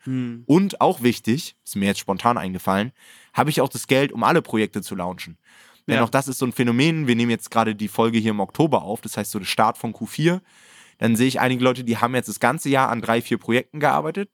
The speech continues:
Speaker 2: wie zum Beispiel Jonathan,
Speaker 1: <laughs>
Speaker 2: die jetzt auf einmal gelauncht werden. Und gerade im Launch müsst ihr halt auf dem Schirm haben, dass ihr erstmal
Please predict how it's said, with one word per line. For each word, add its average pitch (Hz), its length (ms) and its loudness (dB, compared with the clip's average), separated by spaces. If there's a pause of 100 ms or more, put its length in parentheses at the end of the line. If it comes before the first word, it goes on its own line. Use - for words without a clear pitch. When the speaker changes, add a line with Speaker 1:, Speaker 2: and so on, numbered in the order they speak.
(220)
Speaker 2:
wie - 100 -20
zum 90 140 -6
Beispiel 87 220 -4
Jonathan, 104 460 2 (380)
Speaker 1:
<laughs> - 440 0
Speaker 2:
die 139 60 2
jetzt 156 220 2
auf 117 80 -4
einmal 143 260 2
gelauncht 135 480 0
werden. 107 360 -6 (760)
Und 127 460 2
gerade 127 260 2
im 131 140 -4
Launch 147 420 0
müsst 139 360 -2
ihr 131 80 2
halt 127 120 2
auf 127 120 -2
dem 123 120 -4
Schirm 147 300 -2
haben, 127 260 0
dass 127 220 -2
ihr 135 120 0
erstmal 123 680 0